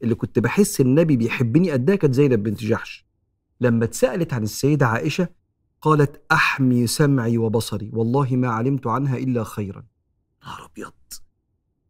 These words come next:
عارف البني آدم لما يبقى عايز يدي حد زر معين كده، فتتسأل عن واحد أنت ما سمعتش عنه أي حاجة وحشة، بس هو بينافسك في حاجة، فتسكت، تقول: "ربنا يهدي". أنت ما قلتش حاجة،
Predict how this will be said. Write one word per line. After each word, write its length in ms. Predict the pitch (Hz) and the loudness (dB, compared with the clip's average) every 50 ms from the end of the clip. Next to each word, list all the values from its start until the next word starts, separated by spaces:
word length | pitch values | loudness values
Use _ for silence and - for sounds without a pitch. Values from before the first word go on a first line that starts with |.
| _ _ _ | _ _ _
عارف 380 | 123 127 170 208 214 - - - | -4 0 2 2 2 0 -2 -6
البني 420 | 127 113 107 110 107 117 - 147 | -4 -2 0 0 0 -2 0 0
آدم 200 | 151 151 160 131 | 2 2 2 2
لما 260 | 113 104 107 104 101 101 | 2 0 -2 -2 -2 -2
يبقى 340 | 101 104 - _ - 85 | -2 -4 -6 _ -8 -6
عايز 380 | 104 123 143 160 156 131 107 110 | -4 -2 0 2 2 2 2 0
يدي 260 | 139 151 135 113 123 | 0 0 0 -2 -2
حد 320 | 117 - - 131 123 117 120 | -2 0 -2 -2 -2 -2 -2
زر 420 | 113 101 127 139 127 120 113 113 | 2 4 4 4 4 2 0 -2
معين 500 | 107 107 104 104 113 127 123 120 113 110 | -2 -2 -2 -4 -2 -2 -2 -2 -4 -4
كده، 320 | 104 - 131 131 131 - _ _ _ _ _ _ _ _ _ _ | -6 -6 -6 -6 -6 -8 _ _ _ _ _ _ _ _ _ _
فتتسأل 640 | - - - - 147 131 - - - 226 185 165 143 | -10 -4 0 0 0 0 0 0 0 2 2 2 2
عن 180 | 113 107 120 | 2 2 2
واحد 380 | 123 135 170 175 - 180 160 170 | 2 2 2 2 0 -2 0 0
أنت 180 | 156 147 - 139 | 0 0 2 2
ما 100 | 127 117 | 2 2
سمعتش 320 | - - 170 160 - - | 2 0 0 0 0 0
عنه 380 | 143 147 170 165 151 135 127 - - _ _ - | 0 0 2 2 2 0 0 -4 -10 _ _ 2
أي 240 | 180 196 185 175 156 | 4 4 4 4 2
حاجة 300 | 139 - 175 170 165 160 | 2 2 0 2 2 2
وحشة، 260 | 165 180 180 - - | 2 2 2 2 2
بس 160 | 131 131 - 233 | 2 4 4 4
هو 40 | |
بينافسك 480 | 226 233 220 240 233 - - - 151 123 | 4 4 4 4 2 0 0 -2 -4 -2
في 120 | - 135 | -4 -4
حاجة، 220 | 123 131 127 120 - _ _ _ _ _ _ _ _ _ | -4 -4 -4 -6 -8 _ _ _ _ _ _ _ _ _
فتسكت، 480 | - 208 240 202 - - 147 135 - - | -4 -2 -2 -2 0 -2 -6 -6 -6 -10
تقول: 220 | - - 190 185 | -12 -6 -2 0
"ربنا 300 | 185 165 147 175 156 143 | 0 2 4 4 6 6
يهدي". 340 | 143 131 117 101 107 98 - _ _ _ _ _ - - | 6 4 4 0 -2 -6 -6 _ _ _ _ _ -8 -4
أنت 100 | 104 120 | -2 0
ما 100 | 113 120 | 0 0
قلتش 140 | 123 - | 0 -2
حاجة، 340 | - 156 156 147 117 - - | -2 0 0 0 -2 -4 -10